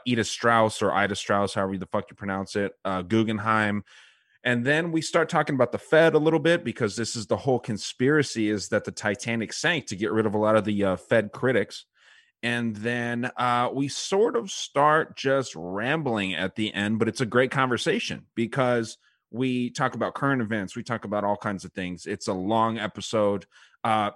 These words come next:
Patreon content will be coming out for this one. We have a great episode with, uh, Chaz of the Dead. It's a follow-up on his, uh, very interesting bee and U F O connection.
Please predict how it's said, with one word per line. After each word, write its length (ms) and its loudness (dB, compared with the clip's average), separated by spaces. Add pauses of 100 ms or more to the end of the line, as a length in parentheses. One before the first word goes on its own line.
Patreon 840 0
content 520 -4
will 140 0
be 140 -4
coming 300 -4
out 200 -2
for 160 -4
this 280 -4
one. 280 -2 (280)
We 160 2
have 220 4
a 80 4
great 480 0
episode 800 0
with, 460 -4
uh, 320 0
Chaz 500 -2
of 200 -8
the 80 -8
Dead. 540 0 (240)
It's 100 -8
a 60 -2
follow-up 1000 2
on 320 -2
his, 520 -6
uh, 300 -2
very 400 2
interesting 720 -6
bee 360 -2
and 140 -4
U 200 0
F 120 -6
O 140 0
connection. 560 -10